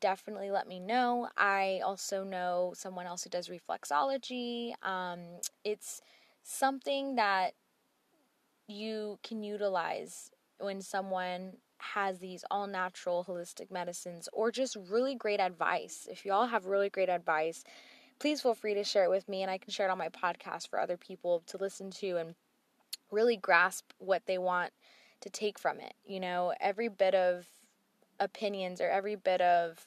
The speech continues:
advice is valuable to a certain extent. And this is what Passion Reflex is all about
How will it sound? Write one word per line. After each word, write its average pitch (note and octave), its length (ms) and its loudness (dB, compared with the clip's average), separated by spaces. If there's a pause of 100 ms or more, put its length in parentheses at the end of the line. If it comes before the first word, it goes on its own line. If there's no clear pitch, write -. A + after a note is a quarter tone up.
(140)
advice F3+ 800 -2 (540)
is G3+ 200 2
valuable F3 600 0
to G3 160 -6
a F3 40 -6
certain - 320 -4
extent. - 460 -6 (560)
And F#3 500 -2 (760)
this G#3+ 260 0
is A3+ 120 -6
what G3+ 320 4
Passion F#3+ 380 -4
Reflex F3+ 320 -4
is E3+ 80 -6
all D#3+ 140 4
about - 320 -2